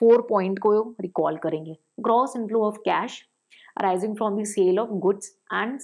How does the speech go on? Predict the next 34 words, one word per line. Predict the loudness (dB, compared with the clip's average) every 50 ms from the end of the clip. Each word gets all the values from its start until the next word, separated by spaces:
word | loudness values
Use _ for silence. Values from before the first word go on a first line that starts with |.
| -6 -6
services | -6 -4 -6 -6 -4 -4 -4 -4 -4 -8 -16 _ _ _ _ _ _ _ _ -4
by | -2 -2
an | -2 -4 -8
enterprise। | -10 -10 -10 -8 -8 -10 -10 -10 -12 -14 -16 -20 _ _ _ _ _ -8 -4
And | -2 -2 -2 0 0 -2 -4 -4 -8 -8 -4 -4
second | -2 -2 -2 -4 -2 -2
point, | -2 0 0 -2 -6 -8 -12 -20 _ _ _ _ _ _ _ _ _ _ -4 0
by | 2 2 2 0 -2 -8 -10 -4 -2
from | 0 0 0 0 0 0
other | 0 2 0 -2 -2
sources | -2 -2 -2 -2 0 -2 -4 -2 -4
में, | -6 -6 -6 -8
पहला | -10 _ -4 -2 0 2 2 2
आप, | 2 2 2 0 -2 -2 -4
अ, | -4 -4 -2 0 0 0 -2
सेकंड | -2 -2 -2 -2 -2 -2 0
पॉइंट | -2 -2 -2 -2
में | -4 -4 -4 -4
इंटरेस्ट, | -6 -4 -2 -2 -2 -4 -6 -10
थर्ड | _ _ _ -2 0 0 0 0
पॉइंट | -2 -2 -4 -4 -4 -4
में | -4 -4
रॉयल्टी | -2 0 2 2 0 0 0 -2 -2 -2 -4
and | -4 0
फोर्थ | 2 2 2 2 0 -4
पॉइंट | -6 -4 -4
में | -6 -6 -4 -2
डिविडेंड | -2 -2 -2 -2 -6 -8 -8
को | -4 -4 -2
ऐसे | -2 -4 -4 -4 -4
रिकॉल | -2 -4 -4 -4 -4 -4 -4 -6
करेंगे, | -6 -8 -8 -8 -8 -10 -10 -16 -18 _ _ _ -4
ठीक | -4 -2
है। | -4